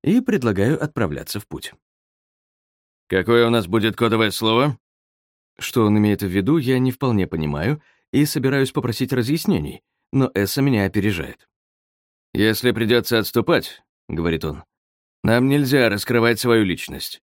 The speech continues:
Слово должно быть простым и в то же время редким. Предлагаю "панда". "Да, это редкое слово".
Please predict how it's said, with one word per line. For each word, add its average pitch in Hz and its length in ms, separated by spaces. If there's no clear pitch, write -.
Слово 117 440
должно 127 320
быть 120 160
простым 113 600
и 143 80
в 120 60
то 127 140
же 120 120
время 117 240
редким. - 440
Предлагаю 104 800
"панда". 73 420
"Да, 135 320
это 143 260
редкое 95 300
слово". 82 360